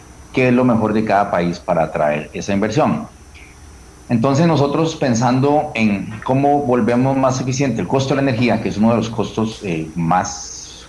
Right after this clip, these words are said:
fuertes en Costa Rica, eh, pues por el, por el modelo que, que tenemos, nos pusimos a pensar en energías renovables,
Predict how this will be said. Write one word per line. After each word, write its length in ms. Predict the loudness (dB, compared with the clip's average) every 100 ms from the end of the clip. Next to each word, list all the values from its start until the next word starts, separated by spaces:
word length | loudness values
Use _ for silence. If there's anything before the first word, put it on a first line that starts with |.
| 0
fuertes 440 | 0 0 -4 -8
en 60 | -8
Costa 300 | -8 -8 -6
Rica, 320 | -4 -4 -8 -14 -20 -20 -20 -20 -14
eh, 220 | -6 -4 -4
pues 140 | -8
por 220 | -2 -2 0
el, 140 | -2
por 260 | -4 -2 0
el 100 | 0
modelo 420 | -2 0 0 0
que, 240 | -2 -4
que 120 | -6
tenemos, 600 | 0 2 2 0 -4 -12 -20 -20 -20 -16 -4
nos 160 | -2 0
pusimos 420 | 0 2 2 2
a 140 | 0
pensar 460 | 0 2 2 0 -2
en 420 | -2 0 0 -2 -4
energías 420 | -4 -2 -2 0
renovables, 680 | 2 4 4 2 -2 -6